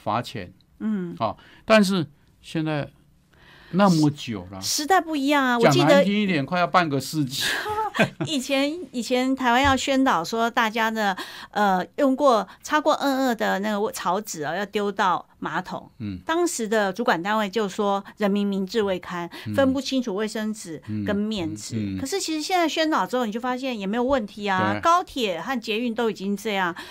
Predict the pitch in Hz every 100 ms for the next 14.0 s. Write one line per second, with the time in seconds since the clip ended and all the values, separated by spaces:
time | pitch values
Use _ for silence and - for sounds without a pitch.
0 | - - 339 349 311 330 285 277 269 277
1 | 269 240 - 156 247 202 180 151 156 127
2 | 202 165 190 156 131 - - _ _ 143
3 | 139 143 139 151 - 151 139 139 139 151
4 | 185 170 160 147 113 101 113 120 92 _
5 | _ _ _ _ _ _ _ _ _ _
6 | _ - - - - _ 175 208 240 214
7 | 123 131 147 165 127 131 139 127 185 175
8 | 175 151 143 131 127 - _ _ - -
9 | - _ _ _ _ _ - - 233 165
10 | - - - - 139 123 127 151 165 160
11 | 165 160 147 - _ _ _ _ _ _
12 | _ _ _ _ - 120 185 143 - 131
13 | - _ - 214 196 131 180 185 170